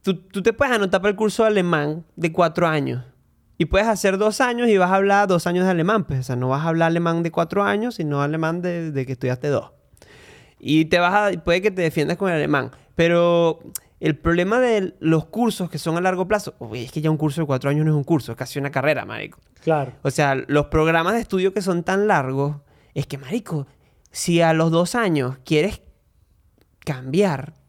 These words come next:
Speaker 1: porque, o, o a los dos años llegas a ese punto del contenido en donde ya lo que estás viendo no te interesa. O las cosas cambiaron, porque eso es otra. Las cosas, o sea, eh,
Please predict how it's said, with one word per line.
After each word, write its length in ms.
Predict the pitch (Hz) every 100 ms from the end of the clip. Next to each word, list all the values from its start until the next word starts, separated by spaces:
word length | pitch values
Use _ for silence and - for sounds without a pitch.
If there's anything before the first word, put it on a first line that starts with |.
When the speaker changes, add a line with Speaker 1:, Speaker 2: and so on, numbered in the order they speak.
| _ -
Speaker 1:
porque, 540 | 135 135 139 131 -
o, 340 | 143 143 139 -
o 340 | 139 135 135
a 60 | 135
los 160 | 135 139
dos 220 | 143 214
años 420 | 185 185 190 190 -
llegas 300 | 151 156 175
a 60 | 180
ese 240 | 160 175
punto 460 | 165 185 175 160 180
del 100 | 175
contenido 560 | 180 151 147 147 151
en 80 | 175
donde 260 | 175 151 135
ya 140 | 127
lo 100 | 143
que 80 | 175
estás 180 | - 147
viendo 280 | 165 165 170
no 160 | 165
te 100 | 165
interesa. 720 | 170 160 165 160 131 123 120 - _ - -
O 140 | 170
las 140 | 175
cosas 320 | - 208 269 -
cambiaron, 600 | 311 190 254 254 156 165
porque 300 | 151 131 147
eso 160 | 143
es 60 | 202
otra. 340 | 269 - 117 -
Las 160 | 117 123
cosas, 320 | 147 147 156
o 20 |
sea, 140 | 156 - - - -
eh, 200 | 160